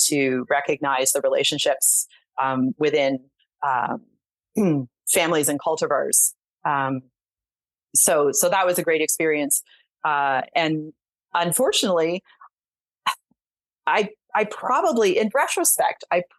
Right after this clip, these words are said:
probably should have taken the degree program at U of G. It just, it seemed, um, just out of reach at the time. I think 'cause my head was down, you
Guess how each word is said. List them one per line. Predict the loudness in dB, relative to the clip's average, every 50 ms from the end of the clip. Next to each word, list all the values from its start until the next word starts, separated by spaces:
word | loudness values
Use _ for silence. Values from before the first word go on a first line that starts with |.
| _ _ _
probably | -4 0 2 2 2 2 2 2 2
should | 2 2 2 2 2
have | 0 0
taken | 0 0 -2 -2 0 0 -2 -2 -2 -4 -6 -6 -4
the | -4 -2
degree | -2 -2 -2 -2 -2 -2 -2
program | -2 -2 -2 -2 0 0 0 0 0 0 0
at | 0 0 -2 -2
U | -4 -2 -2
of | 0 -2
G. | -2 -2 -2 -2 -2 -4 -2 -2 -2
It | 0 0
just, | 0 0 0 -2 -4 -2
it | -2 -2 0 0
seemed, | 0 0 2 2 2 2 2 2 2 0 0 0 -2 -6 -6 -16 -16 -12 -12 -8 -4 -2
um, | 0 2 2 2 0 0 -2 -6 -12 -20 _ _ _ _ _ _ _ _ _ _ _ _ _ -2
just | -2 0 0 0 0 0
out | 2 2 2
of | 0 0 0
reach | 0 0 0 0 0 0
at | 0 -2
the | -2 -8 -6 -4
time. | -4 -4 -4 -4 -8 -12 -4 -2
I | -2
think | 0 2 0 0 0
'cause | 0 -2 0 2
my | 0 0
head | 0 0 0 0 2
was | 2 0 2
down, | 2 2 2 2 2 0 -2 -4
you | -6 -8 -16